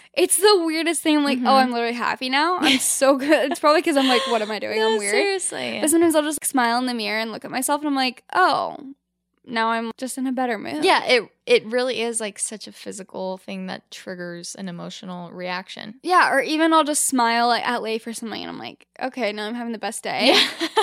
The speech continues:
Speaker 1: Like, it seriously
Speaker 2: My
Speaker 1: ch-
Speaker 2: outlook on life has changed.
Speaker 1: Yeah,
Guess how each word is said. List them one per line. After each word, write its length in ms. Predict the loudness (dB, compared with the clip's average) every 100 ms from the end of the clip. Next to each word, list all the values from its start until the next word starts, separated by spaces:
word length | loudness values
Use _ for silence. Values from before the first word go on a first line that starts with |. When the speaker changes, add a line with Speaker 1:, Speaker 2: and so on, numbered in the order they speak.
| 0 0
Speaker 1:
Like, 580 | 0 4 4 4 -8 -12 -20 -20 -18 -10 -6 -4 -6 -6 -2
it 160 | -2
seriously 420 | 0 2 2 0 0
Speaker 2:
My 80 |
Speaker 1:
ch- 100 | 2
Speaker 2:
outlook 320 | 4 2 2 -2
on 140 | -4
life 200 | -4 -6
has 140 | -8
changed. 440 | -6 -4 -2 -2 -2
Speaker 1:
Yeah, 400 | 2 2 2